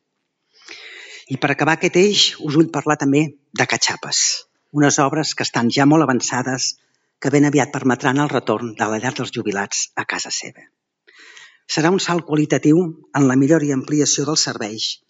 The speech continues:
que ofereix l'entitat. Tercer eix, una ciutat connectada i verda. Valls no pot viure d'esquena a l'emergència climàtica, per responsabilitat i per compromís,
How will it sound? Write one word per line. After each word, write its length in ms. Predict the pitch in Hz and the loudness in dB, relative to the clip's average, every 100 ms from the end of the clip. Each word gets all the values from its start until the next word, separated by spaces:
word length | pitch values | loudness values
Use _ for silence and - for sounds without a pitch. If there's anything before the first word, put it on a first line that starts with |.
| _ | _
que 160 | - 143 | -4 -2
ofereix 320 | 127 107 - 92 | -2 -2 -4 -6
l'entitat. 640 | 90 - 90 - _ - _ _ _ _ _ _ _ _ _ _ _ _ _ - - _ _ _ _ | -10 -12 -14 -16 _ -20 _ _ _ _ _ _ _ _ _ _ _ _ _ -20 -20 _ _ _ _
Tercer 340 | 151 131 196 170 | -2 0 0 -2
eix, 240 | 104 101 - - - _ _ _ _ _ - - | -2 -6 -10 -10 -16 _ _ _ _ _ -14 2
una 160 | 165 151 | 4 4
ciutat 600 | 165 143 180 185 - - - | 2 -2 -4 -6 -8 -14 0
connectada 480 | 143 120 127 101 | 0 2 -2 -2
i 60 | 95 | -4
verda. 380 | 82 78 - - - - - - _ - - _ _ 127 | -8 -12 -14 -18 -18 -18 -18 -20 _ -20 -20 _ _ 0
Valls 300 | 139 160 175 | 2 4 2
no 80 | 165 | 2
pot 120 | 156 135 | 2 2
viure 200 | 139 135 | 2 2
d'esquena 460 | 127 - 143 160 170 - | 0 2 2 4 2 -4
a 80 | 127 | 0
l'emergència 540 | 123 117 117 110 - - | 0 0 0 0 -2 -4
climàtica, 560 | 104 87 - - - - _ _ _ _ - _ - | -4 -6 -12 -16 -18 -18 _ _ _ _ -20 _ -2
per 120 | 135 | -2
responsabilitat 840 | 127 - 131 - 127 139 135 - | 0 -2 0 0 0 0 0 -2
i 60 | 120 | -4
per 160 | 120 | 0
compromís, 600 | - 185 - 113 110 113 | 4 4 4 -2 -2 -6